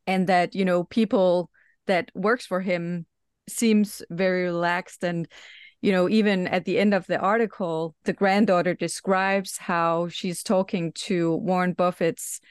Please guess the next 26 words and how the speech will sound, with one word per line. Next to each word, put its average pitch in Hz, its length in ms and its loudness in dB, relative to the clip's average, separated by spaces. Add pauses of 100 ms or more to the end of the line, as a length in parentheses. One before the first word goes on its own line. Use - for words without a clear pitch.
(200)
secretary, 175 840 -2
and 165 340 -2
the 175 160 -2
secretary 180 580 0
says, - 500 -2 (220)
"It's 196 220 0
been 202 200 2
so 202 260 2
nice 180 340 0
to 190 100 -4
meet 165 220 -2
you 202 140 0
in 233 120 4
person. 208 760 0 (100)
Warren 214 360 2
talks 226 360 -4
about 170 320 -2
your 190 100 -2
grandfather 214 880 0
all 175 220 -2
the 202 140 -4
time." 180 640 0 (500)
And 185 140 0
the 175 40 0
granddaughter 175 460 2
said, 170 280 -2